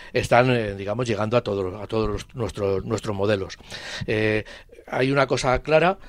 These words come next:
ya lo hemos dicho muchas veces, que lógicamente la seguridad tiene también un precio y, eh, todos estos sistemas lo que están haciendo es encarecer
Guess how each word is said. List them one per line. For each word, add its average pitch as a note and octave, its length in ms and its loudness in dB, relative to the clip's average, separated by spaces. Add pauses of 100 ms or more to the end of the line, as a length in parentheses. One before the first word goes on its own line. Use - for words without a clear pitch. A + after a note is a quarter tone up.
(120)
ya A#2+ 200 2
lo B2+ 60 4
hemos B2 160 0
dicho A#2+ 200 -4
muchas B2 260 -2
veces, C#3 380 2 (220)
que A2 100 -6
lógicamente C3 720 0
la A2+ 120 -2
seguridad A2 560 -6
tiene A#2+ 200 -6
también A2 240 -2
un F2 80 -10
precio A#2+ 360 0 (320)
y, A#2+ 280 -4
eh, A#2+ 200 -12
todos B2 280 2
estos A#2+ 220 -4
sistemas C3 520 -4 (200)
lo A2 100 2
que G#2 60 -4
están C3 180 4
haciendo C3 420 0
es D3 160 -4 (180)
encarecer B2+ 840 0